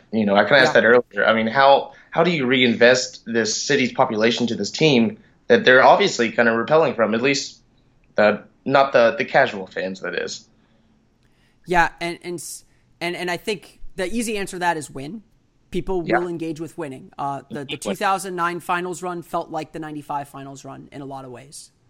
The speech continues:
Speaker 2: And, like, literally, I was just sitting there, I was like, "Where were all you guys when they were building up to this?" Like, <laughs> like, seriously, like, great, hey, welcome to the bandwagon, but,
Speaker 1: <laughs>
Speaker 2: but, uh, but, I mean, but that, that, I mean, like, I, I've kinda said, I've,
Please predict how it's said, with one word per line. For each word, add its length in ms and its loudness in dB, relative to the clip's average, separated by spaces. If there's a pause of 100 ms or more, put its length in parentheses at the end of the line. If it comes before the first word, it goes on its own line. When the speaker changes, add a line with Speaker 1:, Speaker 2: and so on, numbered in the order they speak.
(580)
Speaker 2:
And, 220 -6
like, 220 -8
literally, 340 -2
I 100 2
was 100 -4
just 140 -10
sitting 160 -4
there, 100 -10
I 20 -10
was 100 -16
like, 240 -10
"Where 180 -4
were 320 -6
all 220 -4
you 160 -10
guys 680 -6
when 240 -8
they 100 -8
were 100 -6
building 320 -10
up 180 -10
to 80 -14
this?" 420 -18
Like, 280 -18 (320)
<laughs> 320 -10
like, 160 -12
seriously, 460 -10
like, 300 -16
great, 180 -10
hey, 160 -6 (100)
welcome 280 0
to 40 -8
the 80 -10
bandwagon, 640 -8
but, 280 -10 (300)
Speaker 1:
<laughs> 0 - (680)
Speaker 2:
but, 240 -4 (200)
uh, 340 -2 (120)
but, 120 -6
I 80 -2
mean, 140 -6
but 160 -8
that, 240 0
that, 260 0 (100)
I 120 -6
mean, 240 -8 (100)
like, 240 -6
I, 260 0
I've 100 -4
kinda 220 -6
said, 280 -2
I've, 180 -6